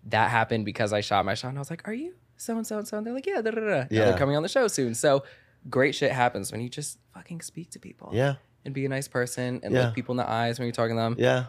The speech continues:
Speaker 1: And you do all that, and that's why I like you, 'cause some people
Speaker 2: <laughs>
Speaker 1: could be, like, talented, throw really good parties or whatever, and then you talk to them, and they're just, like, they're not, like, a girl's girl.
Speaker 2: Yeah, yeah.
Speaker 1: Which is fine because it's not for everybody.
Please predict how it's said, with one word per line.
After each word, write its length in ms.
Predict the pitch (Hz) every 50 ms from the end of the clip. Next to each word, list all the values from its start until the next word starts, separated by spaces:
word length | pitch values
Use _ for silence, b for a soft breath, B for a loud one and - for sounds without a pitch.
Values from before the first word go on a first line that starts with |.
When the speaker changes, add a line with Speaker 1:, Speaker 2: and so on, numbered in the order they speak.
| -
Speaker 1:
And 140 | - 143 147
you 100 | 160 190
do 200 | 185 202 190 185
all 180 | 135 127 123 117
that, 140 | 120 117
and 80 | 117 113
that's 160 | 120 123 -
why 100 | 175 151
I 40 | 143
like 260 | 120 113 120 - -
you, 80 | 113 104
'cause 180 | 117 120 113
some 200 | - - 147 170
people 340 | 185 208 208 185 185 214 214
Speaker 2:
<laughs> 80 | 190 208
Speaker 1:
could 120 | 208 175
be, 220 | 156 196 190 185 185
like, 260 | 170 165 151 - - B B B B
talented, 680 | - - 147 143 151 160 165 165 - 165 160 160 151 147
throw 180 | 143 135 123 120
really 240 | 117 123 131 139 139
good 220 | 135 143 135 127
parties 400 | - 135 127 127 123 131 127 123
or 40 | 127
whatever, 280 | 127 123 123 120 120
and 100 | 127 131
then 80 | 147 170
you 80 | 175 160
talk 220 | - 139 135 135
to 40 | - -
them, 140 | 123 123
and 60 | 120 107
they're 120 | 107 113
just, 340 | - - 165 156 151 - -
like, 240 | - 147 143 - _ b b b b b b b b b b _ -
they're 80 | 226 247
not, 100 | - -
like, 160 | 156 - 123
a 80 | 110 - - _ _ _
girl's 480 | - 90 90 92 78 90 - - - - _ _ -
girl. 440 | - 73 65 53 57 53 - - - -
Speaker 2:
Yeah, 300 | 110 117 117 110 98 98
yeah. 140 | 98 101 101 95
Speaker 1:
Which 80 | 92
is 120 | 98 90 92
fine 320 | - 123 120 123 123 123
because 180 | 123 123 123 120
it's 160 | 113 - -
not 180 | 127 120 120
for 120 | - - 82
everybody. 880 | - - 85 95 - 98 78 - - 71 76 71 78 73 67 - -